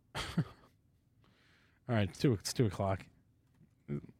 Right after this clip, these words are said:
just watch the, uh, here. Got my chart up, but let's, uh, let's check in the news feed. Go back to my charts. Okay.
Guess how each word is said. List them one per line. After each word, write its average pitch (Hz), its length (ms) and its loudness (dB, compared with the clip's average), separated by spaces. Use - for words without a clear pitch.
just 135 200 -4
watch 104 320 2
the, 104 220 2
uh, 95 220 2
here. - 200 -10
Got 143 120 4
my 147 100 4
chart 107 260 2
up, 90 80 0
but - 120 -6
let's, - 320 -10
uh, 123 180 -2
let's 123 200 -4
check - 220 -2
in 135 60 2
the 113 80 2
news 104 240 0
feed. 107 340 0
Go 151 880 4
back 98 180 -2
to - 80 -10
my 87 80 -4
charts. 113 760 0
Okay. 120 320 8